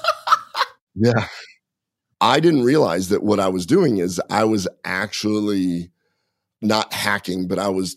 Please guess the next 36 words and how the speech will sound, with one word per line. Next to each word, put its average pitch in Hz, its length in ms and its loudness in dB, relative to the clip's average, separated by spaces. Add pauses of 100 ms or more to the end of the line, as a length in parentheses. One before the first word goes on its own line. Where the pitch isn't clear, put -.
kind 113 180 -2
of 98 60 -8
destroying 143 500 0
my 98 160 -2 (140)
intermittent 101 460 0
fast 143 320 0
because 95 120 -10
I 98 60 -2
was 98 100 -6
trying 113 300 -2
to 113 80 -2
do 101 160 -4
too 131 260 -2
many 123 180 0
things 110 480 -2
at 110 100 -10
the 107 60 -8
same 107 240 -2
time. 139 380 -2 (380)
Like, 101 520 0 (160)
I 98 120 0
would 107 160 0
wake 98 260 -2
up 104 160 -2
and 107 60 -4
I'm 101 60 -2
like, 101 180 -4
"Oh, 160 100 2
I'm 107 120 0
fasting. 113 680 0
I'm 98 140 -2
gonna 110 140 0
take 95 340 -4
some 90 480 -4 (400)
exogenous 101 640 -2
ketones 90 1040 -4